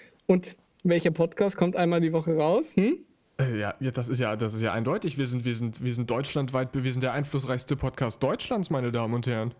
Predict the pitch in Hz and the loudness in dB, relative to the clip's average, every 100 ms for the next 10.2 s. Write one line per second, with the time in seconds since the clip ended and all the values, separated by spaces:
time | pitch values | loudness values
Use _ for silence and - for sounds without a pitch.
0 | _ 196 185 208 220 226 226 214 208 190 | _ 2 4 2 2 4 4 4 2 2
1 | - 202 208 214 - 196 190 160 160 262 | 2 2 4 0 2 2 2 4 4 4
2 | - 196 165 165 165 165 165 180 175 185 | 2 2 4 2 2 2 4 4 2 2
3 | 170 165 175 175 160 165 214 220 170 160 | 0 2 2 4 4 4 2 2 0 4
4 | 151 151 170 202 - - - _ 175 170 | 4 4 2 0 -2 -18 -20 _ 2 2
5 | - 175 202 185 202 202 - 214 208 185 | 2 4 4 4 2 2 2 2 2 2
6 | 190 196 196 180 - 185 185 190 196 190 | 2 2 2 0 2 4 4 2 2 0
7 | - - 196 165 165 160 160 170 - _ | -2 -2 2 4 4 4 2 0 -6 _
8 | 165 156 160 - 175 208 214 202 214 208 | 2 4 0 2 4 6 4 4 2 2
9 | 196 - - 214 202 202 196 185 - 156 | -2 0 2 4 6 4 4 0 2 2
10 | 190 262 | 2 -2